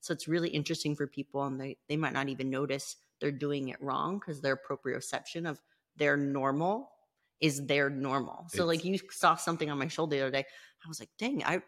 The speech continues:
Speaker 1: now that you pointed out, I would, like, really do feel that difference of,
Speaker 2: Isn't
Speaker 1: like,
Speaker 2: that
Speaker 1: a few
Speaker 2: crazy?
Speaker 1: centimeters, and it makes a huge
Speaker 2: It was, like, such
Speaker 1: difference."
Speaker 2: a small difference, and I'm like, you know, the unevenness I know can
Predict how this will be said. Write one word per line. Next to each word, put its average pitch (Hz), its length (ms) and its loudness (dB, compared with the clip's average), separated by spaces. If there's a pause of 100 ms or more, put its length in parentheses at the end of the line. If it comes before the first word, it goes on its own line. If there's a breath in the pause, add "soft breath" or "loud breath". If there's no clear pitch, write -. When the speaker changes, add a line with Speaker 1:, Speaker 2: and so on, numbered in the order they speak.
Speaker 1:
now 180 160 2
that 208 80 0
you 165 60 2
pointed 196 280 -2
out, 208 120 4
I 185 80 4
would, 202 80 2
like, 185 160 0
really 170 300 2
do 160 180 0
feel 196 260 -2
that 165 180 0
difference 294 440 -2
of, 165 120 0
Speaker 2:
Isn't 127 200 0
Speaker 1:
like, 95 120 -4
Speaker 2:
that - 180 -6
Speaker 1:
a 87 120 0
few 92 140 0
Speaker 2:
crazy? - 0 -
Speaker 1:
centimeters, 180 640 4
and 147 120 -2
it 131 100 -4
makes 147 240 -4
a 143 40 -18
huge 139 640 -6
Speaker 2:
It 151 100 4
was, 165 200 0
like, 135 160 0
such 120 200 -4
Speaker 1:
difference." 123 160 -6
Speaker 2:
a - 100 -10
small 107 400 -4
difference, 107 320 -8
and 90 80 -6
I'm 90 160 -4
like, 87 240 -4 (560)
you 101 140 0
know, 87 300 2 (120)
the 95 100 0 (100)
unevenness 98 1000 -2 (160)
I 104 100 4
know 95 260 2
can 90 280 -6